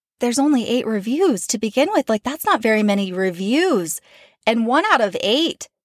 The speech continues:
that's a negative one-star review, that's thirteen percent. So I decided I'm not gonna get the industrial one, even though that's what everybody said would look best in that room,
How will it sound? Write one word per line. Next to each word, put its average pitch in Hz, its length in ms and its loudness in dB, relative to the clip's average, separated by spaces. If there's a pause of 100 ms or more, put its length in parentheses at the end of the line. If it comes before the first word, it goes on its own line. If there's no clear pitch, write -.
that's 214 180 0
a 202 40 -2
negative 196 640 0
one-star 226 460 0
review, 214 260 -4
that's 294 380 -2
thirteen 285 420 2
percent. - 720 -2 (640)
So - 160 -2
I 226 120 4
decided 254 420 2
I'm 226 160 0
not 240 220 -2
gonna 277 180 -2
get 320 160 -6
the 359 100 -2
industrial 202 560 -2
one, 170 180 -8
even 196 220 -8
though 202 160 -4
that's 202 300 -4
what 202 100 -2
everybody 202 380 -4
said 208 240 -4
would 202 160 -12
look 208 160 -8
best 226 280 -2
in 220 120 -4
that 214 180 -4
room, 220 480 -2